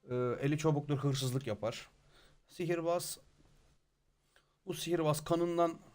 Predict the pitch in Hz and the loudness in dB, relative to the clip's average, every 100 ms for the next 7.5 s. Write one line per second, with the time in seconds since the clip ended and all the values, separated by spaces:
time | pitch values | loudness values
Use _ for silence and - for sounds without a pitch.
0 | - 113 110 147 147 147 151 147 127 113 | -10 -10 -2 2 4 6 4 2 -2 -4
1 | 104 - 113 117 110 107 113 165 - - | -6 -8 -4 -4 -2 -4 -4 -6 -8 -20
2 | _ _ _ _ _ _ _ _ - 170 | _ _ _ _ _ _ _ _ -4 -2
3 | 156 135 160 165 - - _ 160 165 131 | -2 0 0 0 -6 -20 _ -4 0 0
4 | 110 120 151 156 - _ _ _ _ _ | 0 -2 -4 -8 -20 _ _ _ _ _
5 | _ _ _ _ _ _ - 151 127 104 | _ _ _ _ _ _ -6 -2 0 -2
6 | 110 127 131 117 135 135 135 127 127 - | -6 -2 0 0 0 2 0 0 -2 -4
7 | 131 127 117 107 - | -4 0 0 -2 -6